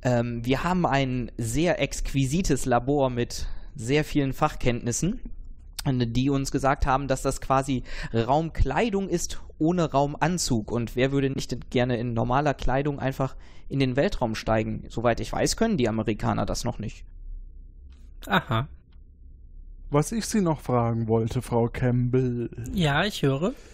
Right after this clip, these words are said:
Speaker 3: Ähm, zur ersten Raumstation. Haben Sie da, also wir sind ja hier bei der, bei der Raumstation Alpha zwei. Wie ist denn diese erste Mondstation,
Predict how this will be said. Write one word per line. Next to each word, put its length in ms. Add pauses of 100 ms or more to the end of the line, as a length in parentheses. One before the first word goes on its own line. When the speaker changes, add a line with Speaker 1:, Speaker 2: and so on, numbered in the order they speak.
(260)
Speaker 3:
Ähm, 1200 (100)
zur 160
ersten 460
Raumstation. 1080
Haben 160
Sie 300
da, 480
also 340 (140)
wir 220
sind 220
ja 160
hier 220
bei 220
der, 440
bei 200
der 560
Raumstation 880
Alpha 600 (300)
zwei. 640 (380)
Wie 200
ist 280
denn 120
diese 320
erste 640
Mondstation, 1400